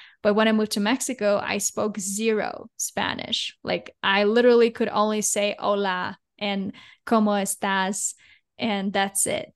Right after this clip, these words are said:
Like, I did not even know how to order things. I did not even know how to, like, communicate with people whatsoever.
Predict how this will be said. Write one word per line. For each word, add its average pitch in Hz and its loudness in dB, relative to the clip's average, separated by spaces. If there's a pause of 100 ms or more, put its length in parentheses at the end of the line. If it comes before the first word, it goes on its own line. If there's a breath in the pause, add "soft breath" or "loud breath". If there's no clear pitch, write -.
(140)
Like, 208 -2
I 202 4
did 214 0
not 220 4
even 214 0
know 202 0
how 202 -2
to 202 -2
order 269 2
things. 233 -4 (120)
I 202 -2
did 208 0
not 202 -2
even 196 -4
know 196 -4
how 190 -4
to, 196 -6
like, 185 -6 (200)
communicate 208 2
with 202 -6
people 196 0
whatsoever. 214 0